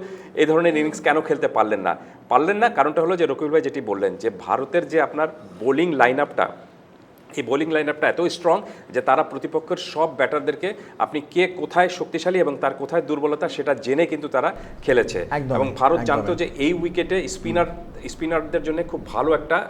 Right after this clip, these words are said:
Speaker 1: র-, আহ, সুযোগ রয়েছে ব-, আপনার প্রতিপক্ষকে চেপে ধরার জন্য। সে কাজটুকু তারা করতে পেরেছে খুব ভালোভাবে। ছোট্ট ব্যাখ্যায় যাচ্ছি, সেটা হলো যে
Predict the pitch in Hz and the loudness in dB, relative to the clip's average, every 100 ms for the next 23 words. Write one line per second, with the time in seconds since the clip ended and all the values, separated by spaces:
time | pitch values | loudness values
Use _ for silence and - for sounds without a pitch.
0 | - 110 123 - 120 123 120 165 160 143 | -10 -8 -8 -6 -2 2 0 0 -2 0
1 | 131 139 180 117 95 117 135 107 - - | 2 2 0 -2 -4 -4 -4 -8 -12 -12
2 | - 131 143 143 139 156 139 160 139 127 | -6 -4 -4 -4 -4 -2 -4 -4 -4 -2
3 | 120 120 95 95 92 - - - 180 160 | -2 -2 -2 -4 -10 -14 -10 -4 0 0
4 | 170 165 147 139 143 151 147 131 - 151 | -2 -2 0 -2 -4 -4 -4 -4 -6 -6
5 | 117 110 101 87 80 - - - 170 170 | -2 -2 0 -2 -6 -8 -20 -4 -2 0
6 | 185 160 190 175 - 208 233 - - - | 2 2 2 0 -2 -6 -10 -14 -16 -8
7 | 143 160 156 | -4 -2 0